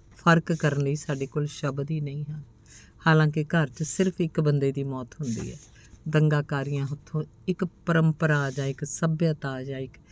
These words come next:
ਇਤਿਹਾਸ ਦੀ ਮੌਤ ਹੁੰਦੀ ਹੈ। ਹੁਣ ਵੀ ਤਾਂ ਐਵੇਂ ਹੀ ਹੋ ਰਿਹਾ, ਕਦੇ ਦਿੱਲੀ, ਕਦੇ ਗੁਜਰਾਤ, ਕਦੇ ਪੰਚਕੂਲਾ, ਕਦੇ ਕਿਧਰੇ ਹੋਰ। ਅਸੀਂ ਸਿਰਫ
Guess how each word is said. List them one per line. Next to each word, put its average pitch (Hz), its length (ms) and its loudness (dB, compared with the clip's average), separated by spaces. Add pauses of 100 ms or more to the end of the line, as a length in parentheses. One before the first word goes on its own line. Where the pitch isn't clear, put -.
(280)
ਇਤਿਹਾਸ 160 580 4
ਦੀ 170 140 0
ਮੌਤ 131 340 -4
ਹੁੰਦੀ - 280 -10
ਹੈ। - 60 -16 (560)
ਹੁਣ 160 120 6
ਵੀ 175 120 6
ਤਾਂ 185 160 -2
ਐਵੇਂ 160 260 4
ਹੀ 151 40 2
ਹੋ 160 140 -2
ਰਿਹਾ, 135 240 -10 (400)
ਕਦੇ 156 240 6
ਦਿੱਲੀ, 147 360 2
ਕਦੇ 143 280 0
ਗੁਜਰਾਤ, 139 540 -4
ਕਦੇ 139 240 0 (100)
ਪੰਚਕੂਲਾ, 139 560 -2
ਕਦੇ 139 300 -2 (140)
ਕਿਧਰੇ 165 380 2
ਹੋਰ। 143 400 -4 (100)
ਅਸੀਂ 180 200 -2
ਸਿਰਫ 208 240 -2